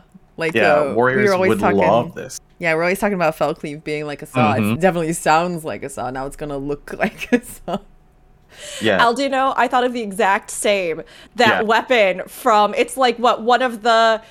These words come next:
Speaker 3: almost, like, arms from those
Speaker 2: Yeah.
Speaker 3: terrifying Iron Maiden
Speaker 2: Mm-hmm.
Speaker 3: enemies. And it's like they've just ripped it off. And the actual part of it, again, talking about those animations, like, in Elden Ring at least, it, like,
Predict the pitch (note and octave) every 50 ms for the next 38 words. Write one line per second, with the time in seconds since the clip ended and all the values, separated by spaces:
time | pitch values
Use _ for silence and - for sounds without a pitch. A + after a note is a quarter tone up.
0 | - - _ - A3 B3+ A#3 A#3+ - B3+ A3+ G3+ - _ G#3+ G#3 G#3 G3+ A3+ A#3+
1 | A#3+ B3 B3+ C4 B3 - - - - - A#3+ A3 A3 G#3+ A3 G#3+ G#3+ - - -
2 | - A3+ A3 - E3+ A#3 A#3+ A#3 - - B3+ A3+ A3+ A3+ A#3 A#3 - - G#3+ G#3+
3 | A3 A3 A3 A3 G#3 G3 F#3+ G3+ G#3 A#3 A#3+ A#3+ C4 B3 - A#3 B3+ - C4+ C4+
4 | C#4+ D4 D#4 - D#4+ - - - - - _ _ - A3+ B3 A#3 A#3 A#3 - C4
5 | A#3+ A#3 A#3+ B3+ A#3 - B3 A3 A#3 G#3 G3 A3+ G#3+ - - A#3+ B3+ - - -
6 | G3 F#3+ G3+ B3 - - - A3+ G#3+ G#3+ G#3+ A3 G#3 G#3 A3+ A#3+ - - B3 A3
7 | G#3+ - - - A3+ A3+ A#3 G#3 G#3+ - - G#3 G3+ G3+ G#3 G3+ F#3+ - A3+ A#3+
8 | G3+ A3 A3+ F#3 F3+ F#3 - - F#3+ F#3+ G3+ F#3 F3+ F#3 G#3 - - G3+ F#3 F#3
9 | F3+ - F#3+ F3+ F3+ F3+ - - - A3 - - A#3 B3+ A3+ A#3 G#3+ G#3 G3+ G3
10 | G3 - F#3+ G3+ G3 G3 - - - A3 G#3 G#3 - - - - _ _ _ _
11 | A3+ A#3 G#3 F#3+ -